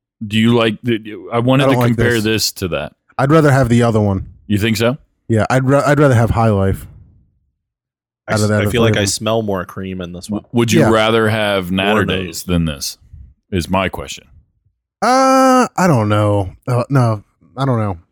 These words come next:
Speaker 1: See, to me, I feel like
Speaker 2: That
Speaker 1: there's
Speaker 2: just hit me
Speaker 1: mo-
Speaker 2: with a terrible aftertaste of, like, that strawberry that it just, blah, blah, blah.
Speaker 1: See, to me, my main complaint with Natter Days was that there wasn't enough lemon.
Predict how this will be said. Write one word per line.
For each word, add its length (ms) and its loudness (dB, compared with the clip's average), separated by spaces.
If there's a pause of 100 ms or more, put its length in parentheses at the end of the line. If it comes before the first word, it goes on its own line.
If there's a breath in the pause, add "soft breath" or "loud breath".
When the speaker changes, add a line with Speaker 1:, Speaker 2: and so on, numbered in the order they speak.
(180)
Speaker 1:
See, 160 -2
to 120 -2
me, 280 0
I 100 2
feel 180 0
like 80 4
Speaker 2:
That 60 4
Speaker 1:
there's 120 2
Speaker 2:
just 40 2
hit 100 2
me 80 2
Speaker 1:
mo- 60 4
Speaker 2:
with 100 2
a 60 2
terrible 800 2
aftertaste 680 -2
of, 120 -4
like, 160 -2
that 140 -2
strawberry 580 0
that 120 -6
it 40 -6
just, 220 -12
blah, 180 -2
blah, 200 0
blah. 180 -4
Speaker 1:
See, 200 -2
to 100 -6
me, 240 2
my 180 0
main 240 0
complaint 520 0
with 300 -2
Natter 280 0
Days 320 0
was 140 -4
that 140 -4
there 120 0
wasn't 360 0
enough 280 -2
lemon. 320 -2